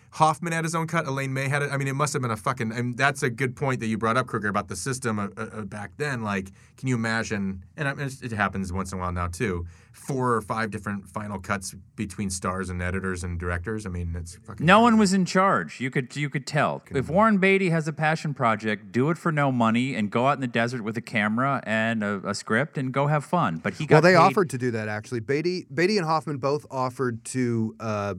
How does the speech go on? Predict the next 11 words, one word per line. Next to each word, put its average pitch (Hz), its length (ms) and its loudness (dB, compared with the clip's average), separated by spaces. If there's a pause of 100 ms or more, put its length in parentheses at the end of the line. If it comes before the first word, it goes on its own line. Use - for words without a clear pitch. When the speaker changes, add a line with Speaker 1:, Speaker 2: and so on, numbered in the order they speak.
Speaker 3:
forfeit 139 600 0
their 113 200 2
upfront 120 480 -4
fee 110 380 -2
for 104 180 -4
a 98 60 -4
back 110 340 -4
end, 92 320 -6
and 101 140 -6
the 90 80 -8
studio 95 680 -4